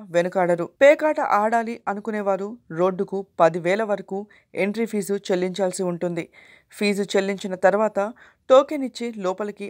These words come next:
అనుమతిస్తారు. అంతేకాదు, పేకాట రాయిల దగ్గర లిక్విడ్ క్యాష్ ఉండకూడదనేది ఇక్కడ మెయిన్ కండిషన్. ఆ రోజు ఎంత మొత్తంలో ఆడాలనుకున్నారో ముందుగానే చెప్పి అంత మొత్తానికి టోకెన్లు తీసుకోవాలి. తెచ్చిన సొమ్మంతా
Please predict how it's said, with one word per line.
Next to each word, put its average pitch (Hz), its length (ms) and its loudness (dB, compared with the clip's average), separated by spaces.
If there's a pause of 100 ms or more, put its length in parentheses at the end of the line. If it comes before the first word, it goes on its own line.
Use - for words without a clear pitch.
అనుమతిస్తారు. 175 720 -2 (360)
అంతేకాదు, 175 560 2 (420)
పేకాట 208 340 4
రాయిల 190 320 4
దగ్గర 180 300 -4 (280)
లిక్విడ్ 202 460 -4
క్యాష్ 185 300 0
ఉండకూడదనేది 190 840 0 (380)
ఇక్కడ 185 260 2
మెయిన్ 180 340 -4 (100)
కండిషన్. 170 480 -2 (240)
ఆ 180 140 8
రోజు 196 260 0 (100)
ఎంత 202 200 -6
మొత్తంలో 214 440 -8 (120)
ఆడాలనుకున్నారో 208 840 -2 (240)
ముందుగానే 185 500 -2 (100)
చెప్పి 226 320 -2 (420)
అంత 247 240 4
మొత్తానికి 233 600 -2 (160)
టోకెన్లు 202 460 -4
తీసుకోవాలి. 175 560 0 (420)
తెచ్చిన 190 340 -2
సొమ్మంతా 190 520 -2